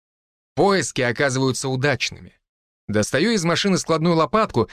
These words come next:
и использую её для того, чтобы поддеть крышку люка.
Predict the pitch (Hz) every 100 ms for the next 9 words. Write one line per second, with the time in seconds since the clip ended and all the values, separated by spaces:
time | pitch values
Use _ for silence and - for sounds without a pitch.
0 | - 113 123 151 - - 196 151 139 127
1 | 123 123 127 127 151 160 190 - 143 135
2 | _ 135 127 117 170 - - 147 - 160
3 | 170 131 - -